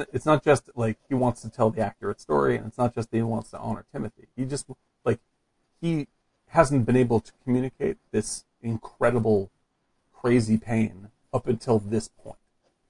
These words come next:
And so he's getting, like, doesn't know how to do it. It's just sort of like, it's semi-performative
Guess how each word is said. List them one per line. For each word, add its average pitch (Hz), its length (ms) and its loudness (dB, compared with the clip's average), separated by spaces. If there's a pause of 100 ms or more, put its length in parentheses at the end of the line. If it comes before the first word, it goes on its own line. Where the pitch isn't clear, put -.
(240)
And 113 120 0
so 127 140 4
he's 120 180 4
getting, 123 420 4
like, 113 200 0
doesn't 139 280 2
know 113 100 -8
how 131 260 -4
to 117 60 -2
do 110 300 0
it. - 120 -2
It's - 160 -20
just 110 120 -14
sort 127 160 2
of 113 80 0
like, 110 180 4 (340)
it's - 180 -2
semi-performative 156 1080 0